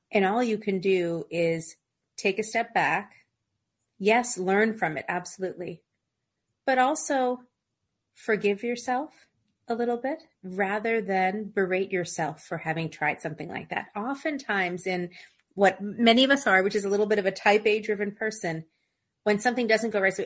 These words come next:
"I should have," right? And those should have words shouldn't come out. It's, "Yes, I'm gonna learn from this. Yes, I'm gonna be resilient and move forward, but I'm also gonna take a moment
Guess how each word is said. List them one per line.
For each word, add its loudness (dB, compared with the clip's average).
"I 4
should 0
have," -2
right? -2
And 2
those -2
should -2
have -4
words -4
shouldn't -12
come -10
out. -8
It's, -6
"Yes, 0
I'm 0
gonna -2
learn -4
from -6
this. -6
Yes, 2
I'm -2
gonna 0
be -2
resilient -4
and -6
move -4
forward, -4
but -4
I'm -2
also -6
gonna -4
take -10
a -6
moment -6